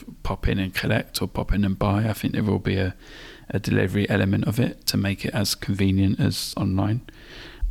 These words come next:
The area that I'm most interested in is experience versus price versus convenience. People crave experiences, like we said. I think something that improves your experience has to be at the right price. But convenience can replace a brilliant service.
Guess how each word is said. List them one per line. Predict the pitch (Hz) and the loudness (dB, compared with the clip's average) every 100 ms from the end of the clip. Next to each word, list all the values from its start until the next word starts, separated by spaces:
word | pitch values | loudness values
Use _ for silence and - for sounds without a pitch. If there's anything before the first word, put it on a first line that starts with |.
| - | 0
The | 104 101 | 0 2
area | 107 107 101 | 2 2 2
that | 101 | 2
I'm | 104 101 98 | 2 4 4
most | 101 - | 4 2
interested | 104 98 - - | 2 0 0 0
in | 101 101 | 0 0
is | 101 - | 0 -2
experience | - - 101 101 98 | -2 0 0 0 0
versus | - - - | -2 -2 -2
price | - - 101 - | -2 -2 -2 -2
versus | - 101 - | -2 -2 -2
convenience. | - 98 104 104 123 - - - - - - - - - - - - | -2 0 2 4 2 -2 -10 -12 -14 -20 -20 -20 -20 -18 -16 -16 -6
People | - 117 107 | 0 2 2
crave | - 104 101 | 2 0 0
experiences, | - - 107 - - - | -2 0 0 0 -2 -2
like | - - | -4 -4
we | |
said. | - 110 107 - - | -2 0 -2 -4 -8
I | |
think | - 127 | -6 -2
something | 113 - | -2 -2
that | - | -2
improves | - - 104 98 | -2 -2 -2 -2
your | - | -4
experience | - - 101 101 - - | -6 -4 -2 -2 -2 -6
has | - - | -6 -8
to | - | -4
be | 104 | -4
at | - | -2
the | |
right | 113 104 - | -2 -2 -4
price. | - 110 135 - - - - - - - - - - - - | -2 -2 -2 -8 -12 -20 -20 -20 -20 -20 -20 -18 -18 -10 -6
But | - - | -4 -2
convenience | 107 107 98 - | 2 4 2 0
can | 104 98 | 0 2
replace | 95 92 101 95 - - | 0 -2 -2 -2 -2 -4
a | |
brilliant | - 101 98 - | -2 0 0 0
service. | - 101 98 95 - | 0 0 -2 -4 -8